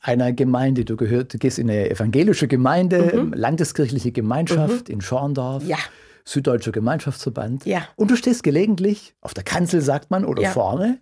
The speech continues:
Speaker 2: Mhm, am Notenständer.
Speaker 1: und, und predigst.
Speaker 2: Ja.
Speaker 1: Wie bist du dazu gekommen?
Speaker 2: Also, ähm, das hat schon ganz früh angefangen.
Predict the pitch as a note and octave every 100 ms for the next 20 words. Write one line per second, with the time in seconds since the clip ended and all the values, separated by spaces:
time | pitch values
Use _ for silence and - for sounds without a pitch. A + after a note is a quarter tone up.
0 | - F#3 A3+ D#4 F3+ E3+ F3 A3+ G#3+ A3
1 | A3+ - - - G3 G3 - - B2 G#2
2 | F2+ - - F#3 F#3 - - G3 - E3+
3 | D3+ - D3+ C3+ E3 D3+ G2+ - - -
4 | - _ _ _ _ _ _ _ _ _
5 | - A3 A3 A#3+ A#3 A3 A3 A3+ A3+ A3+
6 | A3+ A3+ - - G#3 - - A#3+ A3+ G#3
7 | - A3 C4+ B3 C#4 C#4+ C4 C4 D#4+